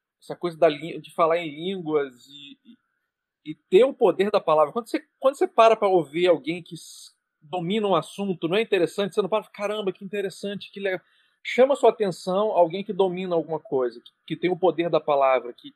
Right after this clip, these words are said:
que fala uma coisa interessante, que convence. E a gente vai ter o melhor professor de, de, de oratória do, do universo, que vai ser o Espírito Santo que vai estar com a gente, fala-,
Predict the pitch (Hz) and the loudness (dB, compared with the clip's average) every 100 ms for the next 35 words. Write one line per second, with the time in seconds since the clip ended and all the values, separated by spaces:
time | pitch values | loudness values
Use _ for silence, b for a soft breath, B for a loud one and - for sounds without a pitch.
0 | - 156 - 151 156 156 151 151 156 147 | -20 -12 -4 -2 -2 -6 -6 -4 -4 -4
1 | - 143 151 - 139 127 120 117 - 110 | -8 -18 -14 -6 -6 -4 -8 -8 -18 -20
2 | _ _ _ _ _ _ _ _ _ 151 | _ _ _ _ _ _ _ _ _ 6
3 | 165 175 202 208 - - 170 180 - 185 | 6 4 -4 -8 -14 0 10 10 10 6
4 | 196 214 - _ _ - 190 202 208 196 | 8 6 2 _ _ -10 -8 -2 -2 4
5 | 196 226 247 - 226 - 202 214 220 196 | 4 6 4 4 2 4 2 2 0 -4
6 | 208 170 196 190 180 160 180 202 - 190 | -12 -12 -10 -6 -6 -4 0 0 2 4
7 | 214 220 180 170 254 254 226 185 233 226 | 6 4 0 -8 -6 -8 -18 -16 -14 -4
8 | 196 202 233 - - 214 208 - 214 - | 2 4 4 0 -10 -6 -4 -4 -8 -8
9 | 233 - 254 - 220 208 202 156 160 156 | -8 2 2 2 -4 -4 -4 -6 -8 -10
10 | - 147 143 | -4 -4 -6